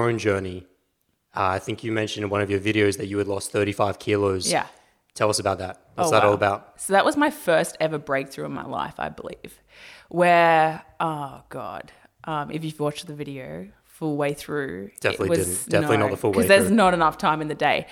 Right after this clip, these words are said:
Speaker 1: No.
Speaker 2: But <sighs> my whole journey started with this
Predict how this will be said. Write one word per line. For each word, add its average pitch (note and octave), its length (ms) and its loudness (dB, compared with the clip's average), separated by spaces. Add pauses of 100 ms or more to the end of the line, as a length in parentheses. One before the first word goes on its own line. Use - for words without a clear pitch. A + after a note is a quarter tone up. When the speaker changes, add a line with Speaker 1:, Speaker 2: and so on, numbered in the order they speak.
Speaker 1:
No. E2+ 240 -6
Speaker 2:
But - 360 4 (760)
<sighs> - 20 -4 (360)
my D#3+ 140 0
whole A#3 180 4
journey F#3 340 2
started D#3+ 460 2
with D#3+ 120 -2
this - 500 -4